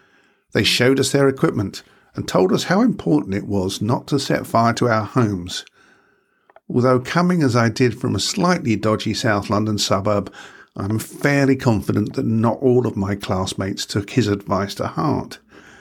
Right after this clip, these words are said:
In fact, I know that at least one of my classmates was reputed to have been gainfully employed as a young adult by a local gang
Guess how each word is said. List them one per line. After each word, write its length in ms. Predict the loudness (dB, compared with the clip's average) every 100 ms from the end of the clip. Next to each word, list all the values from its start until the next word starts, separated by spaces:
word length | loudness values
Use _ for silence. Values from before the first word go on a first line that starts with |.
| -20 _ _ _ _ _
In 120 | -6 -2
fact, 540 | 0 -2 -4 -8 -8 _ _ _ 0
I 100 | 2
know 280 | 4 4 2
that 180 | 0
at 140 | -2 0
least 340 | 0 0 -2
one 400 | -2 2 4 4
of 160 | 2 0
my 120 | -4
classmates 680 | -2 -2 -2 -6 -8 -6 -6
was 120 | -2
reputed 460 | -2 0 0 0 -4
to 120 | -2
have 60 |
been 200 | 0 0
gainfully 480 | 2 2 0 -2 -2
employed 600 | -2 -2 2 2 2 0 -8 -20 -20 -20 _ -2
as 160 | 2
a 60 | 4
young 300 | 4 2 0
adult 600 | 0 0 0 -2 -4 -6
by 120 | -2
a 60 | 0
local 380 | 0 0 0 -2
gang 560 | 0 0 0 -2 -4